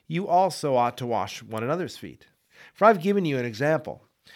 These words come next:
that you should also do as I have done to you. Most certainly I tell you, a servant is not greater than his Lord, neither is one who is sent greater than he who sent him. If you know these things, blessed are you if you do them.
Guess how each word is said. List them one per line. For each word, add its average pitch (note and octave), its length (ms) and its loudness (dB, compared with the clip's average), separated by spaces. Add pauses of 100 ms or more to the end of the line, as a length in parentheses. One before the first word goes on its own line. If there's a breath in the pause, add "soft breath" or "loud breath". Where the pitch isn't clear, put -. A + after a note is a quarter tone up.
(140 loud breath)
that C#3+ 120 -2
you F#3+ 240 0
should E3 180 -4
also E3+ 340 2
do B2 240 -2
as A2+ 120 -6
I G#2+ 140 0
have A2 100 -2
done C3+ 220 -4
to - 120 -16
you. A#1+ 160 -18 (400 loud breath)
Most F#3+ 300 0
certainly F3 440 2
I C#3+ 220 4
tell F3 260 -2
you, G2 280 -8 (320)
a C3 60 -12
servant G#3 320 -2
is C#3+ 100 -6
not D#3 220 0
greater C3 260 0
than A2 160 -4
his G#2 160 -10
Lord, G2 380 -6 (300 loud breath)
neither F#3+ 440 4
is C#3 180 -2
one C#3 300 -2
who B2+ 120 -6
is A#2+ 100 -10
sent B2+ 320 -4
greater A#2 240 -4
than A2 140 -8
he A2 180 -12
who G#2+ 80 -12
sent C3 300 -10
him. D2+ 200 -20 (920)
If G#2+ 140 -16
you C#3+ 80 -2
know G#3 220 4
these C3+ 260 -6
things, F2+ 380 -16 (260 soft breath)
blessed F3+ 340 0
are E3+ 60 2
you G#2+ 240 -4
if A#2 160 -10
you F3 100 -6
do A3+ 240 -4
them. G#2+ 280 -8